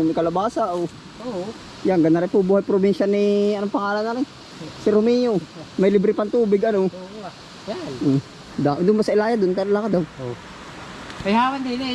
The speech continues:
Speaker 2: yung mga Kaya ko kanina, ano?
Speaker 1: Ba't di ka magdamait?
Speaker 2: Ng ano?
Speaker 1: Ah.
Speaker 2: Binabay sa kalagbawag sa, ano?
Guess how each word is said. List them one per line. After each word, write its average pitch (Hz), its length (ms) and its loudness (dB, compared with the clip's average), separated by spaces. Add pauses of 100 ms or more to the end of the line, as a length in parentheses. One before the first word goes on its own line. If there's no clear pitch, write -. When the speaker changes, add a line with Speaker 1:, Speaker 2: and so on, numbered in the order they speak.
(120)
Speaker 2:
yung 247 160 0
mga 247 240 2 (1120)
Kaya 175 160 -8
ko 208 80 -6
kanina, 226 240 -2
ano? 240 240 -2 (320)
Speaker 1:
Ba't 170 80 4
di 185 100 8
ka 240 120 2
magdamait? 233 420 2 (160)
Speaker 2:
Ng 175 260 -14
ano? 233 180 -8 (760)
Speaker 1:
Ah. 196 180 2 (720)
Speaker 2:
Binabay 233 260 0
sa 285 120 -6
kalagbawag 214 500 -2
sa, 208 400 -4
ano? 254 60 -8